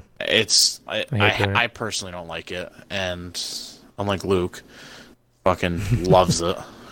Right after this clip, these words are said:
Speaker 1: 'cause he's fucking, yeah, he's Luke.
Speaker 2: I think, I think people like it 'cause, like, I,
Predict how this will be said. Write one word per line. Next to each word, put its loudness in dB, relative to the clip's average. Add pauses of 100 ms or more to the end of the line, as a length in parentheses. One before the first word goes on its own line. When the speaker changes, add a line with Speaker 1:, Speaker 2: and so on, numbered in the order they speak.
(100)
Speaker 1:
'cause 0
he's 2 (220)
fucking, 2 (960)
yeah, 8 (300)
he's 0
Luke. 6 (300)
Speaker 2:
I 8
think, 4
I 6
think 6
people 4
like 10
it 6
'cause, 2
like, 4 (600)
I, 2